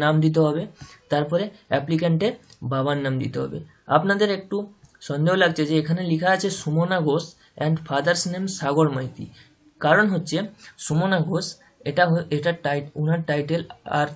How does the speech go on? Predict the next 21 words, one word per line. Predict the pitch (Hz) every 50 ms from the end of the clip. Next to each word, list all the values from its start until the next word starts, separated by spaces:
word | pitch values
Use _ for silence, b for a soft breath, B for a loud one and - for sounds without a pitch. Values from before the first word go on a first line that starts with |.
| - - -
ওনার | 151 147 156 156 143 143
বাবার | 139 147 160 170 165 180
title | 175 160 160 165 156 - - 143
আলাদা। | 143 143 139 139 139 - - B B B B B -
কারণ | 156 170 180 180 175 -
সুমনা | - 165 170 185 190 202 196 160
ঘোষ | 165 175 170 165 160
হচ্ছেন | 156 156 - 175 175 - - B B B B B B - - 147
একজন, | 147 151 156 175 185 180 180 - _ _ _ _ _ _ - - _ _ - -
একটা | 160 - - 170 165 160 - - _ - - 147
বাড়ির | 151 147 147 165 214 - - - - B B B B B B B B B B 160 147 143
মানে | 147 151 156 156 156 151
মহিলা, | 156 160 180 170 151 135 - - B B B B B B B B -
means | 156 175 185 - - - 151
একজনের | 143 151 151 170 180 185 190 190 - 156
কারোর | 156 156 175 190 - -
স্ত্রী। | - - - 156 156 131 - - B B B B B B B -
তো | 170 170 - 156
উনি | 156 170 190 214 220 - - - - 151
ওনার | 147 160 170 175 170 - - 139
বাড়ি, | 143 139 147 160